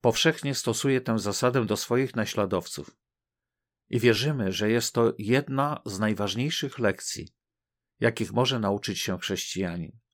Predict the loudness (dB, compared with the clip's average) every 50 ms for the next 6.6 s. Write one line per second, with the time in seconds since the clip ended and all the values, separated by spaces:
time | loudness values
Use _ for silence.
0 | _ _ _ _ _ _ _ _ _ _ _ _ _ _ _ _ _ _ _ _
1 | _ _ _ _ _ _ 0 0 2 2 2 2 4 4 6 4 4 4 2 2
2 | 2 -2 -4 -4 -4 -4 -2 0 0 2 0 0 2 2 2 0 -2 -6 -6 -2
3 | 0 0 0 0 0 0 2 2 2 0 0 -2 0 0 -2 -2 -2 0 0 0
4 | 0 0 -2 -2 -2 0 0 0 -2 0 -2 -2 0 0 -2 -2 -2 -2 -2 -2
5 | -4 -4 -4 -2 -2 -2 -2 -2 -2 -4 -4 -2 -2 -2 -2 -2 -2 -2 -6 -6
6 | -4 -4 -2 -2 -4 -4 -6 -8 -10 -12 -12